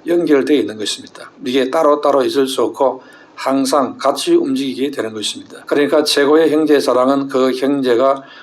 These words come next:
하나님과 바른 관계를 맺는 데서 가능한 겁니다. 우리가 예수님 사랑 안에 거하는 것은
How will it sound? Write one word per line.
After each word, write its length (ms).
하나님과 420
바른 280
관계를 600
맺는 420
데서 320
가능한 380
겁니다. 500
우리가 300
예수님 320
사랑 240
안에 160
거하는 380
것은 440